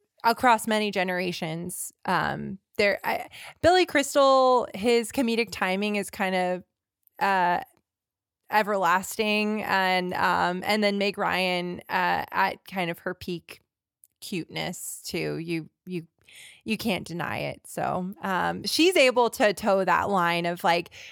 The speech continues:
she is a character that is kind, I mean, they both are. I'm not trying to put it all on her, but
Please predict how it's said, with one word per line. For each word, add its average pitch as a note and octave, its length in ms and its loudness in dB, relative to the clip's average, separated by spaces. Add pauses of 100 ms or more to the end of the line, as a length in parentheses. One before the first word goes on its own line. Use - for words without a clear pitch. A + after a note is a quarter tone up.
she D#4 260 2
is D4 140 4
a D#4+ 80 2
character B3 420 2
that A3+ 180 4
is - 260 -2 (640)
kind, G#3 340 0
I - 60 0
mean, E4+ 140 2
they A#4 160 8
both G#3+ 360 6
are. A#3 260 6
I'm A3+ 100 4
not G#3+ 140 2
trying A#3+ 120 0
to G3+ 60 -2
put G3+ 120 -4
it F#3+ 40 2
all F#3 180 2
on F#3 140 0
her, F#3+ 320 0
but G3 240 2